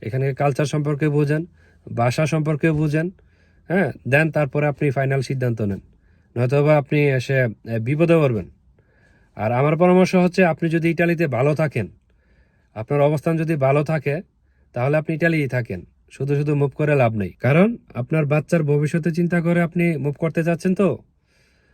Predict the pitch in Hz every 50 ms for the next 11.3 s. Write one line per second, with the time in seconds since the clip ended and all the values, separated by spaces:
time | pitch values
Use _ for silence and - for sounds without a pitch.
0 | _ _ - 113 123 135 160 165 175 175 165 - 165 170 175 175 175 160 165 170
1 | 170 160 170 160 - 175 165 160 185 190 196 175 135 104 - _ _ _ _ _
2 | _ _ _ _ _ - - - 139 165 151 - 180 170 160 147 139 123 113 -
3 | 127 151 202 214 - - _ _ - 127 127 151 151 151 143 151 143 135 139 131
4 | - 151 151 147 - 143 143 131 127 131 127 127 151 190 _ _ _ _ _ _
5 | _ _ - 123 120 - 143 135 131 127 117 135 135 123 - 139 127 127 120 120
6 | 131 139 143 139 123 123 123 131 127 123 120 - 131 123 131 131 131 123 123 120
7 | - - 143 185 _ _ _ _ _ _ _ _ _ _ _ _ _ _ _ _
8 | - 117 113 131 139 127 151 151 151 147 147 139 - _ - 120 123 127 127 131
9 | 135 135 135 127 135 139 143 143 135 131 - 143 135 131 123 131 131 131 131 127
10 | - 135 131 131 117 107 113 117 113 117 120 123 135 131 135 131 120 - 131 131
11 | 135 139 135 - - -